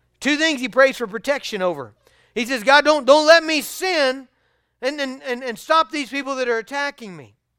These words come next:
Now, the interesting thing about that is, I really believe we are in more danger from our own sin than anybody else, okay? I, I believe that wholeheartedly. I, I believe that I, I, there is more misery that will come upon my life from my own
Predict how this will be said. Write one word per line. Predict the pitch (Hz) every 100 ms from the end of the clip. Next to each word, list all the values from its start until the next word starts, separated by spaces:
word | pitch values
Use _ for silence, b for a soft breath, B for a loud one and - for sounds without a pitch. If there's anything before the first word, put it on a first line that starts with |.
| _ _ _ _ _ 220
Now, | 247
the | 277
interesting | 339 - 277 240
thing | 240
about | 226 294 302
that | 226 202
is, | 202 226 b b b 226
I | 277
really | 311 294 254
believe | 220 226 294 247 226 b b
we | 226 311
are | 277
in | 233 208
more | 254 320 330
danger | 277 262 302 302 196 214 214
from | 247 240
our | 226 220
own | 254 262 247
sin | - 247 190
than | 170
anybody | 170 180 175 170 160
else, | 131 110 - - _
okay? | - 196 226
I, | 185 240 262
I | 277
believe | 262 262
that | 254 226
wholeheartedly. | 233 214 202 165 143 117 b b
I, | 233 269 269
I |
believe | 285 285 262
that | 214 b -
I, | 262 285
I, | 277 277 294
there | 254 269 254
is | 185
more | 226 302 311
misery | 269 294 311 311 311 330 330 294 b b -
that | 247
will | 247 208
come | - 294
upon | 285 262 254
my | 240 240
life | 247 254 277 277 247 b b -
from | 247 240
my | 233 208 208
own | 254 269 277 285 285 285